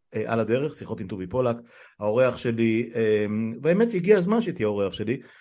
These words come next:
אה, כי אנחנו, אתה יודע, מתכתבים ומתמסמסים הרבה מאוד ב-, בטוויטר וב-, וב-, וב-, ובאירועים עצמם מדי פעם. אה, עורך דין דן עדין, כאמור, אה, עורך דין מתל אביב שעוסק בענייני קניין רוחני,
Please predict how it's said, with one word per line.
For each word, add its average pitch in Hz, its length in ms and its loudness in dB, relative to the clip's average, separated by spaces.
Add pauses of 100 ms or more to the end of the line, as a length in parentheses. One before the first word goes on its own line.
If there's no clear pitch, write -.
(220)
אה, 110 320 4
כי 117 120 0
אנחנו, 110 580 0
אתה 107 80 -4
יודע, 110 340 4
מתכתבים 113 680 -4
ומתמסמסים 117 1000 -2
הרבה 117 200 -2
מאוד 117 280 2
ב-, 107 140 0 (420)
בטוויטר 143 560 -2
וב-, 104 220 0 (420)
וב-, 113 200 -6
וב-, 160 440 0
ובאירועים 127 500 0
עצמם 147 280 -4
מדי 117 200 0
פעם. 156 320 0 (360)
אה, 113 160 0 (220)
עורך 117 260 -2
דין 123 260 0
דן 120 240 2
עדין, 139 380 2 (180)
כאמור, 127 460 0
אה, 110 420 4
עורך 107 180 0
דין 113 200 0
מתל 104 220 -4
אביב 113 220 2
שעוסק 104 380 -4
בענייני 98 540 -8
קניין 107 400 -8
רוחני, 107 640 -4